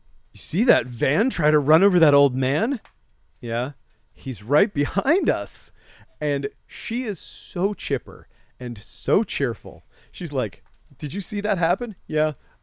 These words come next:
"Oh, well, he's right behind us." So the two of them, she gets picked up by this woman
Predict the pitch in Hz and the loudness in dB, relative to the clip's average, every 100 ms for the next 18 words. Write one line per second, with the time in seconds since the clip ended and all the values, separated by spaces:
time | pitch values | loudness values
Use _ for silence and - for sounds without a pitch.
0 | _ - 226 139 - 175 185 160 131 139 | _ -4 -2 -4 0 2 2 0 0 0
1 | 151 180 208 233 131 110 147 139 185 247 | 2 0 0 -2 -2 -2 -4 -4 -4 -4
2 | 269 190 185 147 139 _ - 185 254 - | -4 -2 -2 -2 -10 _ -14 -12 -12 -12
3 | - 214 - 175 - 127 123 - 123 113 | -2 -2 -2 -4 -2 -2 -2 -4 -4 -4